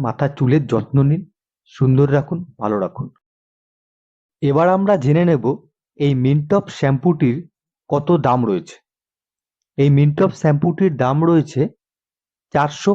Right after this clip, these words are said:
পঁচানব্বই টাকা। ম্যানুফ্যাকচার করছে ডক্টর রেড্ডিস ল্যাবরেটরিজ,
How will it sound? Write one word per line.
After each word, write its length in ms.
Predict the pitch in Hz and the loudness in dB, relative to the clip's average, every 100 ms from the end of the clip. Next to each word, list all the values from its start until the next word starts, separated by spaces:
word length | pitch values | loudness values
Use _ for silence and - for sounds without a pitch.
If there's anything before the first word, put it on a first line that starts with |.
| - | -2
পঁচানব্বই 640 | 143 143 156 151 147 165 170 | -4 0 2 2 2 0 -2
টাকা। 260 | 107 - - _ _ _ _ _ _ _ _ _ _ _ _ _ _ _ 123 | -4 -6 -14 _ _ _ _ _ _ _ _ _ _ _ _ _ _ _ -2
ম্যানুফ্যাকচার 640 | 117 156 151 190 180 208 | 2 2 0 -2 0 -2
করছে 400 | 196 170 - - 139 - _ _ _ _ - | 0 -2 -2 -4 -4 -6 _ _ _ _ -14
ডক্টর 480 | 120 139 147 - 196 147 | -4 -2 -2 -2 0 2
রেড্ডিস 420 | 135 120 151 175 - | 0 2 0 0 -2
ল্যাবরেটরিজ, 500 | 117 98 95 82 | -2 -2 -6 -8